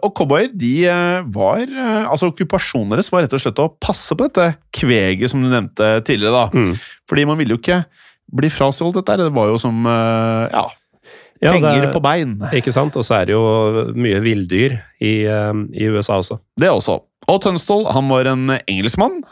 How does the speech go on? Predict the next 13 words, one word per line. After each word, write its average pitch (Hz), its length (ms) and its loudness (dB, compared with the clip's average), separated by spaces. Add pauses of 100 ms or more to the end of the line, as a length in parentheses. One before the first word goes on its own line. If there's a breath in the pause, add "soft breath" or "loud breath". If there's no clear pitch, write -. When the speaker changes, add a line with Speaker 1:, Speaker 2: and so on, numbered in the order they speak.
(100)
Speaker 1:
som, 151 280 0
eh, 151 220 2
hadde 143 160 0
flyttet 113 340 -4
til, 104 320 0
eh, 110 360 2 (320 soft breath)
U 175 80 4
S 180 120 -2
A 120 140 4
da. 101 200 2
Han - 160 -2
var 107 180 2
jo 104 80 0